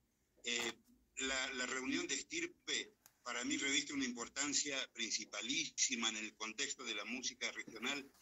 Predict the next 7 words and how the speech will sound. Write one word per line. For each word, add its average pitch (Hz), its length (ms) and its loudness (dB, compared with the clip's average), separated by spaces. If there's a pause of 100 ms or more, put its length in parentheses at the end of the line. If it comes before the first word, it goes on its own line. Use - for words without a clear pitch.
(280)
que 143 360 4 (120)
tiene 143 260 0
tanto, 123 880 -4 (380)
tanto 101 920 -4 (580)
argumento 127 760 0
para 98 200 -2
compartir. - 560 -10